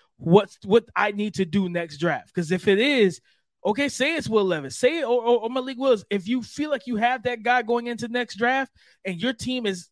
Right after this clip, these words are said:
like, your record is bad, right? Say you're finishing top three and somebody wants to come up for one of these quarterbacks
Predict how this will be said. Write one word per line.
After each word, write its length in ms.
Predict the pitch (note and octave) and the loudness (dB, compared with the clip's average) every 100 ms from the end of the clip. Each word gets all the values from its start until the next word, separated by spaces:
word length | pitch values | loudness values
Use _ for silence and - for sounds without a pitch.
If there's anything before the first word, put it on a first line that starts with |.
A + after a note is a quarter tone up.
| - | -8
like, 240 | F3 D#3+ | -6 0
your 140 | G#3+ | 2
record 420 | F#3 D#3+ A3 C4 A3 | 2 2 2 0 -2
is 180 | F#3 C#3+ | -4 -4
bad, 440 | C3+ F3+ C4 E4 - _ - | -4 -2 0 -4 -8 _ -4
right? 200 | - C4 | -2 -2
Say 180 | - D4+ | -4 -2
you're 200 | E4 E4 | -2 -2
finishing 480 | - E4 F#4 E4+ C4 | -4 -6 -6 -8 -2
top 340 | B3+ G#3+ - | 0 0 0
three 360 | G#3+ G3 B2+ - _ _ _ - | 2 2 0 -10 _ _ _ -4
and 140 | A3+ | -2
somebody 340 | - C#4 B3+ A#3+ | 0 0 2 2
wants 220 | A#3 G#3+ | 2 0
to 60 | G#3 | -2
come 240 | A#3 A3+ | 0 2
up 100 | G#3+ | 2
for 140 | - | 2
one 120 | A3 G#3+ | 0 2
of 60 | |
these 140 | G#3 F3 | 0 2
quarterbacks 600 | - A3 F3+ D#3 A2 | 6 6 6 -2 -6